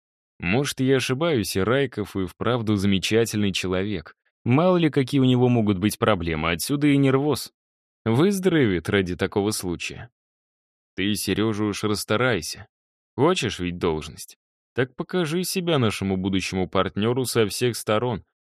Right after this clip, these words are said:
а то ведь на это место желающих море.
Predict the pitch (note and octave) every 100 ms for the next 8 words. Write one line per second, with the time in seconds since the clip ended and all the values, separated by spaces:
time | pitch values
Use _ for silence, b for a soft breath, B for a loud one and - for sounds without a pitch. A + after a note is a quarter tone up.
0 | _ E2 F2 B2 D3 C3 - G2 A2 A#2+
1 | B2 C3+ - F2+ E2+ F#2 E2+ E2 - F#2
2 | - F2 F#2+ B2 F2